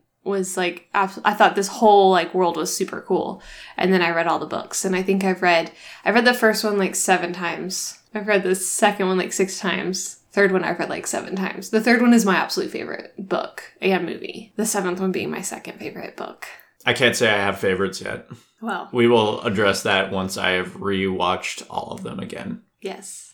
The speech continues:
Speaker 1: I was really sad at eleven when I didn't get a letter. But it's okay. At that point, like, they, J K Rowling hadn't really released this whole world.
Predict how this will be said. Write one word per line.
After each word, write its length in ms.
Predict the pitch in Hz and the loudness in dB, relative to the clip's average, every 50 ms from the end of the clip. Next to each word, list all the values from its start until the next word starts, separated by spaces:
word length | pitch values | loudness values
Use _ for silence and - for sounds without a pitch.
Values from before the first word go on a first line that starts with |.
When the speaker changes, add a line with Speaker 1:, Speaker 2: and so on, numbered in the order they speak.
| _ - | _ -2
Speaker 1:
I 80 | - - | 0 0
was 120 | 240 233 | 0 0
really 180 | 269 277 285 262 | -2 -2 -2 -2
sad 480 | 226 - - 185 180 175 180 190 196 - | -2 2 4 4 4 4 4 2 0 -2
at 80 | - 196 | -4 -2
eleven 420 | 196 196 190 175 170 180 180 185 190 | -2 0 0 0 0 0 -2 -4 -4
when 100 | 185 180 | -4 -4
I 100 | 175 175 | -6 -6
didn't 220 | 175 175 175 160 | -8 -8 -10 -8
get 120 | 151 170 - | -10 -10 -8
a 40 | 190 | -8
letter. 500 | - - - - - - - 196 - _ - | -6 -6 -6 -6 -8 -10 -12 -14 -18 _ -20
But 80 | - | -18
it's 80 | - - | -12 -12
okay. 500 | - - - - - - 190 190 _ _ _ _ _ _ _ _ - - - | -12 -10 -12 -14 -16 -16 -18 -20 _ _ _ _ _ _ _ _ -16 -8 -6
At 140 | 220 233 233 | -4 2 6
that 220 | 262 277 277 277 | 6 6 6 4
point, 220 | 262 262 240 220 202 | 0 -6 -6 -4 -4
like, 280 | 214 202 185 190 - - | -4 -6 -6 -8 -12 -10
they, 320 | 214 220 208 202 196 - _ _ _ - - - - 202 | -8 -6 -6 -6 -8 -12 _ _ _ -20 -20 -20 -12 -4
J 180 | 233 240 233 233 | 0 0 0 2
K 100 | 233 233 | 2 2
Rowling 280 | 220 208 208 202 202 | 2 2 2 0 -2
hadn't 240 | 190 202 208 190 185 | -4 -4 -4 -4 -2
really 340 | 202 196 196 185 - - - 196 | -4 -2 -2 -4 -6 -8 -14 -10
released 580 | 196 202 196 190 202 202 190 196 190 - - | -8 -6 -2 0 2 2 4 2 2 -2 0
this 420 | - 202 196 190 - - - - - _ _ _ _ _ _ _ | 0 0 2 2 -2 -4 -4 -6 -12 _ _ _ _ _ _ _
whole 840 | - - - 240 226 214 208 208 202 196 190 185 180 185 190 185 _ _ _ _ - | -12 -2 4 6 6 8 8 8 6 6 6 4 2 0 -4 -8 _ _ _ _ -12
world. 680 | 214 196 190 190 190 165 - - - - - - - | -6 -2 2 2 2 2 2 -2 -4 -6 -8 -10 -12